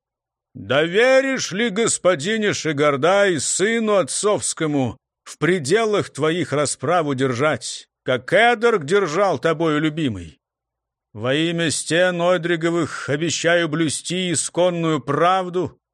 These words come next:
чтить вольности твои и свободы, в трудах взятые непокорно беде, со старцами тобой избранными совет держать и слово их ценить высоко".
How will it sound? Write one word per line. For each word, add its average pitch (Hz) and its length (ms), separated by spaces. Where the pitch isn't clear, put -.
чтить - 500
вольности 202 680
твои 180 400
и 165 60
свободы, 170 760
в - 80
трудах 160 440
взятые 147 540
непокорно 143 640
беде, 131 520
со 185 240
старцами 196 840
тобой 190 360
избранными 190 760
совет 185 560
держать 151 840
и 185 140
слово 214 680
их - 100
ценить 175 500
высоко". 127 640